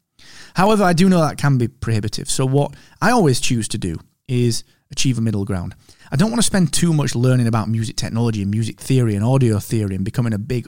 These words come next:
audiophile, but I want to tighten my audio up. So I use a tool that I highly recommend and that should be your choice, which is called Alitu,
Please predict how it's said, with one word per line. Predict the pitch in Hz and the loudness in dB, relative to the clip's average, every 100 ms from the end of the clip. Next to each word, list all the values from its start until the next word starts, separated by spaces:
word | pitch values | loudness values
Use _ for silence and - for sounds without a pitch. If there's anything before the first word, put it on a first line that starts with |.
| - | -4
audiophile, | 123 127 117 98 - 101 - - _ _ _ _ _ _ | 0 2 2 -2 -6 -10 -10 -18 _ _ _ _ _ _
but | - 151 | -4 0
I | |
want | 139 135 - | 0 0 -2
to | |
tighten | 127 - - 120 113 120 117 | -4 -4 -2 -2 -2 -2 -2
my | 110 107 | -4 -4
audio | 107 98 92 90 | -4 -6 -4 -6
up. | 92 | -6
So | - | -4
I | 117 220 | -2 0
use | 226 196 139 | 2 2 0
a | |
tool | - - 123 101 101 _ _ _ _ - | -2 -2 -2 -2 -6 _ _ _ _ -6
that | 131 | -2
I | |
highly | 123 156 190 | 2 2 4
recommend | 143 - 113 107 98 | 0 0 0 0 -2
and | 104 | -2
that | |
should | - 147 | -2 0
be | 127 | 0
your | 117 131 139 | 2 2 2
choice, | 113 85 - - _ _ _ _ _ _ _ _ _ _ _ 120 | -2 -4 -6 -8 _ _ _ _ _ _ _ _ _ _ _ -6
which | 123 - - | -2 -2 0
is | 143 | -2
called | - 113 110 - | 0 -2 -4 -2
Alitu, | 180 139 - 82 | -2 0 -2 -6